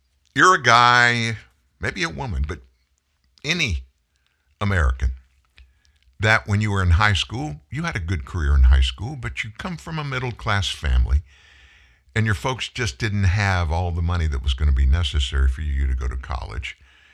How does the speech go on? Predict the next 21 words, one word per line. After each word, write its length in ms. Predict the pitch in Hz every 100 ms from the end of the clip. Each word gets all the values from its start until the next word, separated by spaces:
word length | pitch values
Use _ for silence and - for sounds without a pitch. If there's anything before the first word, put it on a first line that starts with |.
| _ _ _ -
And 240 | 104 90
they 320 | 107 101 113
nor 320 | 131 95 98
you 260 | 92 80 90
decided 760 | 85 82 - 76 67 73 95 80
that, 400 | 80 69 _ 90
uh, 240 | 82 80 80 73 -
you 120 | 135 165
wanted 240 | 170 131
to 60 | 101
borrow 260 | 110 113
a 80 | 101
bunch 240 | 104 95
of 60 | 104
money 200 | 110 101
for 120 | 76
you 180 | 78 73
to 80 | 67
go 140 | 73
to 80 | 69
school. 420 | - - 131 -